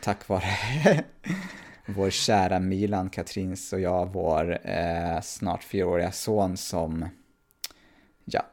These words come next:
han är uppe med tuppen. Eh,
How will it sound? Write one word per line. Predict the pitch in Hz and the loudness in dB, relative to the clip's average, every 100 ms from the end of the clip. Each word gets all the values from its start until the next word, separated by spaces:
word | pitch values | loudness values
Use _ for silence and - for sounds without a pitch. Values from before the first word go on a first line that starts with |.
| _ - | _ -4
han | 113 110 110 - - | 2 4 4 0 2
är | 104 104 101 - | 4 6 4 0
uppe | - 95 | -4 -2
med | 92 | -2
tuppen. | - - 50 - - - - | -6 -6 -8 -8 -18 -20 -6
Eh, | - 110 110 107 | 0 2 4 4